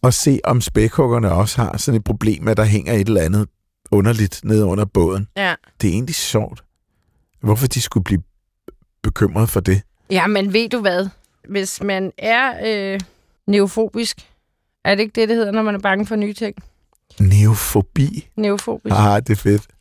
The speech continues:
Speaker 2: Nå, men hvis man har den her frygt for, for nye ting,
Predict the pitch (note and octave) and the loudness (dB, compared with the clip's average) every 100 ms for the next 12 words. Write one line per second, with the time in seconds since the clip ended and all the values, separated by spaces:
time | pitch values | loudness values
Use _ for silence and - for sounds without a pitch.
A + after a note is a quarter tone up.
0 | _ - F3+ - A#3+ C4+ C4 D#4+ - D#4+ | _ -6 -6 -2 0 0 0 -4 -2 -2
1 | D#4 E4 F4 D#4 C4+ C#4+ A#3+ - B3+ - | -2 -2 -2 -2 -2 -2 -6 -4 -4 -6
2 | - B3 - - - - - - - - | -6 -6 -8 -20 -18 -16 -16 -16 -18 -20
3 | - _ _ _ _ - A3+ A3+ A3+ B3 | -20 _ _ _ _ -2 0 2 2 0
4 | C4+ B3+ - A#3 | -2 -2 0 0